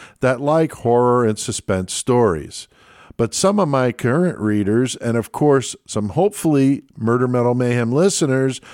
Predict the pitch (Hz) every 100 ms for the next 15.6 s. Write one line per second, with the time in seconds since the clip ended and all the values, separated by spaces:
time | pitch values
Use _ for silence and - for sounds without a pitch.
0 | - - 117 98 135 131 127 117 - -
1 | 120 104 78 - _ _ _ - - -
2 | - 107 113 - 190 202 202 151 147 123
3 | 101 101 - - 160 190 196 151 160 131
4 | 151 147 151 143 135 131 131 135 139 113
5 | 101 - 107 - 165 190 165 101 101 95
6 | 90 101 90 87 90 - - - 113 113
7 | 117 117 147 151 123 110 143 156 151 123
8 | 113 110 - 156 151 - 120 113 - 104
9 | 107 - 117 113 110 87 107 113 80 65
10 | 60 - - - _ - 208 240 202 190
11 | 156 110 123 - 110 95 101 78 - _
12 | _ _ _ _ _ _ _ _ _ _
13 | _ _ _ _ - - 202 202 185 -
14 | 170 - 196 220 226 180 202 185 180 135
15 | 151 160 156 147 -